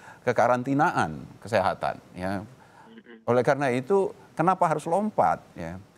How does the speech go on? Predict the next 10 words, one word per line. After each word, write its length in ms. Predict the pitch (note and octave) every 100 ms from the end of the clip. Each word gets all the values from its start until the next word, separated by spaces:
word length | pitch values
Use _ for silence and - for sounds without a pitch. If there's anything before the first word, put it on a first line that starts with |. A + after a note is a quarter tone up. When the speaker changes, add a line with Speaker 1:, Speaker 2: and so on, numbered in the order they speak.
| _
Speaker 1:
Kenapa 320 | D3 D#3+ E3
sepertinya 560 | F#3+ E3 D3+ D3+ D#3 F3+
pemerintah 640 | D3+ C#3 A#2+ B2 D3+ C#3+
sangat 400 | - D3 D#3 D#3+ - -
alergi, 640 | - C3+ B2 G2+ F2+ A2+
sangat 320 | C#3 A#2+ C#3+ D3 - _ _ -
khawatir, 560 | C3+ A#2 - A2+ C3
sangat 320 | C3 C3+ -
takut 400 | - A2 - -
dengan 560 | E3+ B2+ A#2 A2+ C3 D#3